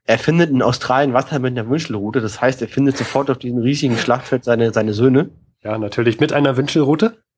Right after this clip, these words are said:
Speaker 1: Nee, das nicht, aber er findet sie halt. Aber gut, das nehme ich, aber ich finde, das macht, er ist halt der Vater von, seine, seine drei Söhne gestorben sind. Und das war so, in, in Schlacht, er sieht natürlich auch dann in so Backs-, wie nennt man das, Backslashes, also in so Rück-,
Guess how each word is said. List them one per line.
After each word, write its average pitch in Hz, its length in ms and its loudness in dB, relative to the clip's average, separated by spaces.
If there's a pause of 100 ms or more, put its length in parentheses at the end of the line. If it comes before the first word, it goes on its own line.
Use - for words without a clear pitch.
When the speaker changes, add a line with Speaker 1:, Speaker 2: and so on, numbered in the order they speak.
(220)
Speaker 1:
Nee, 139 100 4
das 147 160 2
nicht, 156 220 -2
aber 117 140 4
er 113 40 -2
findet 131 240 2
sie 107 100 -4
halt. 95 220 -4
Aber 135 140 2
gut, 139 180 0
das 117 140 -2
nehme 139 160 6
ich, 131 100 -2
aber 131 140 2
ich 127 80 -4
finde, 170 180 0
das 139 140 2
macht, 139 240 -2
er 123 60 2
ist 127 100 -4
halt 127 100 2
der 117 80 -2
Vater 113 300 0
von, 107 240 -6
seine, 113 240 0
seine 117 180 2
drei 113 260 2
Söhne 120 280 2
gestorben 120 340 0
sind. 123 180 -4 (380)
Und 131 180 2
das 131 160 0
war 151 220 2
so, 156 460 4
in, 156 320 0
in 147 120 0
Schlacht, 151 400 2 (220)
er 123 140 2
sieht 151 180 0
natürlich 156 480 0
auch - 120 0
dann 131 220 2
in 127 140 2
so 117 360 0 (180)
Backs-, - 640 -4
wie 123 200 -8
nennt 135 180 2
man 147 120 -2
das, 120 100 -6
Backslashes, 156 580 -2
also 127 240 -4
in 123 100 2
so 120 280 2
Rück-, 147 340 -2